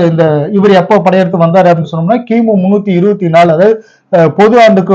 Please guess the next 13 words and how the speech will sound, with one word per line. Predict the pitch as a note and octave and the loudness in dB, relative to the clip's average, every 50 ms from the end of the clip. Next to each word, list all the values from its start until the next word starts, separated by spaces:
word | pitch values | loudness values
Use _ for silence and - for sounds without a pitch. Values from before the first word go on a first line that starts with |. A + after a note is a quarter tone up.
| F3+ E3+ | 0 0
முன்னாடி | D#3+ E3 F#3 G#3 A3 A3 G#3+ G3 F#3+ | 0 0 0 2 2 4 4 2 2
வந்து | F3 F3+ F#3+ F3+ | 0 0 -2 -2
பாத்தீங்கன்னா | E3 F3+ D#3 E3+ G3 G#3 F#3+ E3+ F3 F3 | -2 -2 -2 -2 0 0 2 2 2 2
முன்னூத்தி | F3 F#3+ G#3 A3 G3+ G#3+ G#3+ F3+ | 0 0 0 -2 -2 -2 0 0
இருபத்தி | F3 F3 G#3 G#3 G3+ - G#3 F3+ E3+ | 2 2 2 2 0 0 0 0 2
ஆறுன்னு | E3 E3+ F3+ G3 G3+ G#3 F#3 - | 4 4 4 2 2 0 0 0
சொல்லப்படுது. | E3+ E3+ E3+ D3+ D#3+ D#3 D3+ F3 A#3 C4 - - _ _ _ _ | 0 0 0 0 0 0 0 0 0 -2 -2 -8 _ _ _ _
கிட்டத்தட்ட | - F#3+ F3+ E3 F#3+ F3+ A3+ | -2 -2 0 0 0 0 0
பத்தொன்பது | - - F3+ E3+ - A3 G#3+ G3+ G#3 F#3+ | 2 0 0 0 0 0 0 2 2 2
மாசம் | E3+ F#3 A3 A3 - G#3+ | 2 2 0 0 0 -2
நம்ம | G3+ F3 E3+ | -2 0 0
இந்தியாவுக்குள்ள | E3+ F3 G3 F#3+ F3 F#3 F3 E3 | 0 0 0 0 0 0 0 0
வந்திருப்பாரு. | D#3+ D#3+ D#3+ F3+ E3+ D3 D#3+ D#3+ D#3 G3 | 0 0 0 0 0 0 2 2 2 0